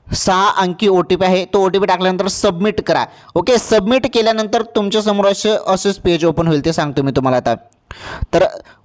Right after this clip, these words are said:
अ, ओटीपी टाकल्यानंतर मग तुम्हाला तिथे बघा ऑप्शन येईल. त्यानंतर बघा, आता सध्या वेबसाइट फार जाम आहे, ओपन होत नाही आहे. त्याचा, अ, त्याचं पण सांगतो मी, ओपन कशी करता येईल तुम्हाला वेबसाइट, ते पण सांगतो, काही टेन्शन घेऊ नका.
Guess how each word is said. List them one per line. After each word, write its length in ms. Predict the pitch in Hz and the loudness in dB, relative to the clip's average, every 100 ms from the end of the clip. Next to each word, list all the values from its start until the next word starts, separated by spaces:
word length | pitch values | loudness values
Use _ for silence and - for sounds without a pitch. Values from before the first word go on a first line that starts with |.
| - _ | -20 _
अ, 320 | 185 185 196 | 4 4 6
ओटीपी 240 | 208 233 247 | 4 4 2
टाकल्यानंतर 540 | 226 226 233 226 240 | 2 2 2 2 0
मग 180 | 233 233 233 | 0 -2 0
तुम्हाला 260 | 233 240 | 2 2
तिथे 360 | 240 220 233 247 247 - | 0 0 2 0 -2 -2
बघा 280 | 190 202 226 | 0 2 2
ऑप्शन 540 | - 196 - - 214 | 4 2 2 0 2
येईल. 180 | 175 143 - - - | 0 -2 -10 -12 0
त्यानंतर 360 | 202 240 233 240 | 2 2 4 4
बघा, 200 | 240 226 | 4 4
आता 260 | 226 247 | 2 2
सध्या 480 | 247 220 175 165 233 | 2 0 0 0 0
वेबसाइट 520 | 220 220 - 226 214 | 2 -2 0 -2 0
फार 220 | 208 208 196 185 | -2 -2 -2 0
जाम 260 | 190 208 | 0 0
आहे, 540 | 196 196 220 220 - - _ _ _ 202 | 0 2 0 -2 -10 -20 _ _ _ 0
ओपन 300 | 208 233 226 | 0 2 2
होत 160 | 202 202 | 2 0
नाही 140 | 185 | 0
आहे. 300 | 147 160 139 - - | 0 0 -2 -6 -6
त्याचा, 340 | 165 165 214 220 | -2 0 2 0
अ, 380 | - 180 180 180 180 | 2 2 2 2 0
त्याचं 240 | 175 208 | -2 -2
पण 200 | 196 214 | -2 -2
सांगतो 320 | 202 170 156 | 0 -2 -2
मी, 140 | 180 190 | -4 -2
ओपन 320 | 185 165 185 180 - _ _ _ _ | -2 0 0 -2 -6 _ _ _ _
कशी 320 | 185 180 208 - - _ _ _ _ _ _ _ - | -2 0 -2 -4 -18 _ _ _ _ _ _ _ -2
करता 260 | 170 165 | -2 0
येईल 240 | 185 180 180 | 2 2 0
तुम्हाला 240 | 185 180 | 0 2
वेबसाइट, 440 | 175 175 - 196 185 | 2 0 -2 -2 0
ते 80 | |
पण 140 | 175 180 | 0 0
सांगतो, 240 | 180 170 | 0 0
काही 120 | 175 | 0
टेन्शन 320 | 165 165 156 147 | 0 0 0 0
घेऊ 100 | 139 | 0
नका. 220 | 135 | 0